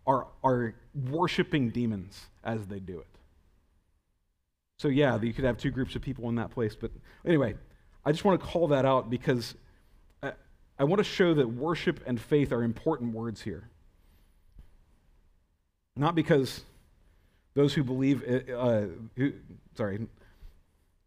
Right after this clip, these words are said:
worship and faith is, are important words here because they,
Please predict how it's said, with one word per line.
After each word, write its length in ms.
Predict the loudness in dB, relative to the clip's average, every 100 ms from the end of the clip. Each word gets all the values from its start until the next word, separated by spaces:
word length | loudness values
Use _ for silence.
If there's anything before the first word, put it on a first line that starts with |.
| _ _ _ _ _
worship 240 | -4 -2
and 100 | -4
faith 240 | 0 0 0
is, 140 | -6
are 260 | -2 0 0
important 320 | 0 -2 -2
words 160 | -2 0
here 100 | -2
because 280 | 0 -2
they, 300 | 0 -2 -2